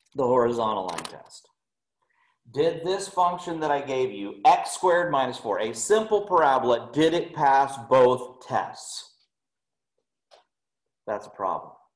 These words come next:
So here's what we do. What if I, I took this guy right here? Could I do anything to that original graph? Let's go back to it. Is there something I could do to that original red graph that would make it pass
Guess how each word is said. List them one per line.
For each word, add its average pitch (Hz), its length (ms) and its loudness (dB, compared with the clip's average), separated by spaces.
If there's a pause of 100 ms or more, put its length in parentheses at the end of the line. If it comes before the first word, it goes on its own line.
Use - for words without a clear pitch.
(640)
So 147 180 -4
here's 156 200 -2
what 143 160 0
we 123 120 -2
do. 135 260 -4 (1600)
What 180 320 2
if 185 180 4
I, 151 300 2
I 143 160 2
took 190 340 -2
this 127 220 -2
guy 120 260 2
right 113 320 2
here? 87 380 -4 (420)
Could 226 240 4
I 233 160 2
do 190 460 -2
anything 196 640 -6
to 180 120 -4
that 165 200 0
original 156 480 -2
graph? 98 440 -6
Let's 131 160 -10
go 165 160 -2
back 139 320 0
to 113 100 -6
it. 113 140 -10
Is 143 160 -2
there 165 160 -6
something 240 480 -4
I 202 100 -2
could 180 220 -6
do 165 200 -6
to 165 120 -12
that 139 300 -2
original 180 680 -4
red 160 580 0 (100)
graph 117 600 -2 (380)
that 147 180 2
would 139 200 0
make 170 380 0
it 175 280 0
pass 131 480 2